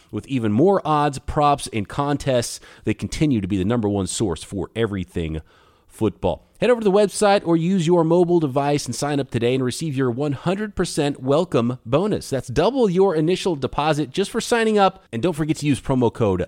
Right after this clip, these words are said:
Locked On. Not only football, but basketball, boxing, baseball, your favorite casino games. Don't wait to take advantage of the amazing offers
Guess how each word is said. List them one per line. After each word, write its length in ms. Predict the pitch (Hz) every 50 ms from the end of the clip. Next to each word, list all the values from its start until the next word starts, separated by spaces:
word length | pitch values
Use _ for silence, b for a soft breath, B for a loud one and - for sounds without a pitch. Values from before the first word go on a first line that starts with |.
| - _ _
Locked 480 | - 82 95 101 98 101 - - - - - _ -
On. 300 | 92 87 76 62 57 - - _ _ -
Not 220 | - 160 208 240
only 140 | 247 226 185
football, 460 | - - 208 190 - 208 208 214 233
but 120 | 208 170
basketball, 460 | 175 - - 180 - - 175 180 151 123
boxing, 420 | 135 170 165 165 - - 139 120
baseball, 480 | 113 156 160 165 - - - 156 127 110
your 140 | 107 107
favorite 440 | - - - 165 175 165 180 175 175
casino 520 | - 127 - - - 165 165 160 151 143 120
games. 360 | 110 123 127 131 135 123 107
Don't 200 | 131 147 143 131
wait 140 | 139 139 120
to 40 | 107
take 160 | - 131 120
advantage 360 | 113 95 113 113 117 117 101 92
of 80 | 87
the 80 | 98 98
amazing 440 | 95 92 101 120 143 139 135 147 143
offers 480 | 127 131 123 120 - 120 113 107 -